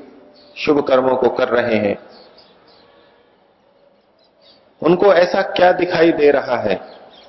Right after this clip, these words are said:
जिससे कि वो इस रास्ते पर चल रहे हैं? सकाम कर्ता को तो भौतिक सुख सुविधाएं,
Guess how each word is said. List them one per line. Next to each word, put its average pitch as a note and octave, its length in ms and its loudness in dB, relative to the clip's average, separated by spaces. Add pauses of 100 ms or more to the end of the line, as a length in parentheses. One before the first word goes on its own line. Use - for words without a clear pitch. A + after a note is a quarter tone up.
(460)
जिससे - 360 -2
कि D#3 160 0
वो C#3+ 200 2
इस - 240 -6
रास्ते B2 380 0
पर A#2+ 280 -2
चल A#2+ 200 2
रहे G#2 320 -2
हैं? F#2+ 220 -8 (2000)
सकाम E3 540 -2
कर्ता E3+ 360 0
को E3+ 180 0
तो E3 460 0 (2000)
भौतिक C#3+ 400 -2
सुख - 240 -2
सुविधाएं, C#3+ 640 2